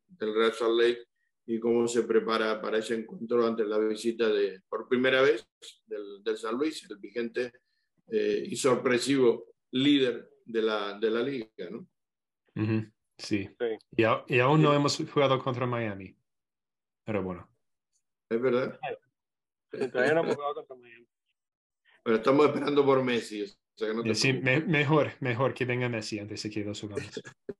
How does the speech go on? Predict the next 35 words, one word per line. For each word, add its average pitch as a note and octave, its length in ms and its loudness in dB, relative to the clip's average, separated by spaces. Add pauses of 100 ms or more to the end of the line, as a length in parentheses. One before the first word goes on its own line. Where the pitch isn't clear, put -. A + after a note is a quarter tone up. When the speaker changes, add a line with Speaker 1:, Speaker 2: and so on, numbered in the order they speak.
(520)
Speaker 1:
<laughs> - 800 -10 (460)
Yo G#2 80 -2
ya A#2 140 6
he B2+ 40 2
dicho C3+ 260 6
Speaker 3:
Eh, - 20 6
Speaker 1:
que C#3 80 6
la C3 40 2
Speaker 3:
también C#3 360 2
Speaker 1:
apuesta - 480 -4
la D#3 120 2
he D3 120 6
hecho D#3 260 0
y, C3 480 -4
y A#2 40 -10
son C3 220 -4
testigos D3+ 500 -2
todos D3 200 4
nuestros C3 460 -4 (260)
seguidores C#3 720 4
y C#3 40 0
nuestros A#2+ 400 -2
oyentes A2+ 440 -2
y, A#2 320 -4
y A#2 40 -10
televidentes. G#2+ 720 0
Es A2 240 -6
decir, A2+ 280 2 (560)
yo A#2 200 2
he C#3 80 8
dicho D3+ 400 2
que B2 420 -2
veremos B2+ 600 0
a A#2+ 80 -2
Messi D#3 540 -6